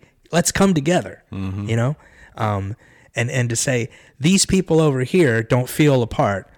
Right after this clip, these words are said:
Speaker 1: Let's not be so trite as to say, 'Just come on in, no problem.'" But let's say, let's begin to understand and mingle and talk and be a part of one another's lives. Um,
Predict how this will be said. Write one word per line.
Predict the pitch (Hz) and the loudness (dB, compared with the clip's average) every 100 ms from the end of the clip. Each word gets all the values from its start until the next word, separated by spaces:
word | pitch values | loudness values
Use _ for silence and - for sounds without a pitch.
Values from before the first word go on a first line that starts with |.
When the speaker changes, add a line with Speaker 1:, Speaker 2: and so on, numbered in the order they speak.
| - | -4
Speaker 1:
Let's | 160 - | -2 0
not | 170 | 0
be | 160 | 0
so | 147 143 | 2 2
trite | 127 147 139 | 2 2 4
as | 117 110 | 2 0
to | 113 | 0
say, | 131 110 | 0 0
'Just | - - 180 - | -2 -2 -2 0
come | 226 | 2
on | 254 262 | 4 4
in, | 277 190 | 4 4
no | 220 | 2
problem.'" | 233 277 311 202 208 233 _ _ _ _ _ _ - | 4 2 2 2 0 -2 _ _ _ _ _ _ -10
But | - 135 | -2 0
let's | 185 208 | 2 2
say, | - 175 160 135 - | 2 2 0 -2 -2
let's | 160 - | -2 -2
begin | - 135 131 127 | -4 -4 0 2
to | 120 | 2
understand | 120 113 107 - 120 104 | 0 -2 -2 -4 -4 -2
and | 98 104 | -4 -2
mingle | 117 107 95 | -2 -2 -6
and | 95 98 | -8 -8
talk | - 113 92 - - | -6 -6 -6 -12 -14
and | 107 98 | -12 -10
be | 117 | -8
a | 104 | -8
part | - - 101 98 | -8 -6 -6 -6
of | - 107 98 104 - _ _ _ - | -10 -8 -8 -12 -20 _ _ _ -12
one | 113 107 | -6 -4
another's | 101 101 90 95 | -4 -6 -8 -10
lives. | 98 98 98 120 - - _ _ - - _ - | -8 -8 -8 -12 -18 -20 _ _ -20 -20 _ -8
Um, | 110 101 101 104 | -6 -6 -6 -10